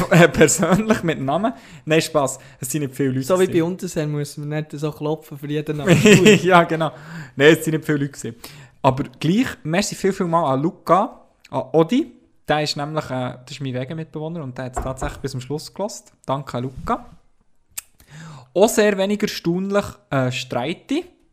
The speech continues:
Speaker 1: Merci viel mal, Streiti, dass du es hast bis zum Schluss gehört. Das macht mir mega Freude. Ähm,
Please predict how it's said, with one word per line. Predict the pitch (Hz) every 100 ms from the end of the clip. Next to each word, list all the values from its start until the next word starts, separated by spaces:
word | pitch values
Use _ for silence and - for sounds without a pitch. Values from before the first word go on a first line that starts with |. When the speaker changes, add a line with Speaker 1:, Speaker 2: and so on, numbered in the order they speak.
| - - - - - - _ _ _
Speaker 1:
Merci | 160 160 175
viel | 160 165
mal, | 170
Streiti, | 156 143 135 175 - 262 - _ _ _ _ _
dass | _ 143 -
du | 165
es | 160
hast | 143
bis | 160
zum | 160
Schluss | 143 156 -
gehört. | 160 170 - - _ _ _ -
Das | 127 - -
macht | - 139 135 -
mir | 131
mega | 127 139 165
Freude. | 165 185 220 _ _ - - - _ _ _ _ _ _ _ _ _ _
Ähm, | 151 147 143 139 135 131